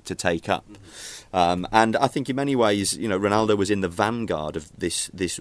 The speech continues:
this wave of, of multifaceted modern forwards who are very hard to define. Uh, an awful lot of the most exciting players in the game these days, you can only say that they're forwards because they can play on the wing,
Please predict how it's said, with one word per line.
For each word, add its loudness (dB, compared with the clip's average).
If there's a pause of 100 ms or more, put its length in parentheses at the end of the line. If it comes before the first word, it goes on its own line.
this -2
wave 0
of, -8 (480)
of -8
multifaceted 0
modern -2
forwards -2
who 0
are 2
very 4
hard -2
to -6
define. -4 (100)
Uh, -6
an -4
awful 2
lot 0
of -4
the -6
most -2
exciting -6
players -4
in -8
the -8
game -4
these -8
days, -6 (260)
you -2
can -2
only 0
say -2
that -6
they're -4 (100)
forwards -4
because -4 (220)
they 4
can -4
play -2
on -4
the -4
wing, -4